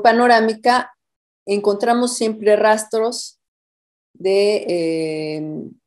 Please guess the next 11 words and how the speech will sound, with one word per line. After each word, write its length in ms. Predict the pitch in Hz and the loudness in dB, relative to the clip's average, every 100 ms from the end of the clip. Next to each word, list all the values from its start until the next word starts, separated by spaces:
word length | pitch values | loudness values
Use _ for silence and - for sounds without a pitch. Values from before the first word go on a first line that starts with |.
| _ _ _ _ _ | _ _ _ _ _
de 140 | - 185 | 2 4
la 100 | 180 | 4
actividad 460 | 180 196 180 185 185 | 2 2 6 8 6
humana, 480 | 180 165 143 - _ | 4 0 -2 -6 _
¿no? 340 | 180 233 311 - - | -2 0 -2 -4 0
La, 200 | 185 202 | 2 2
incluso 500 | 208 247 254 247 254 | -2 0 0 4 4
el 100 | 233 | 6
hecho 240 | 214 240 | 4 2
de 140 | 220 208 | -2 0
que 320 | 180 170 | -2 -2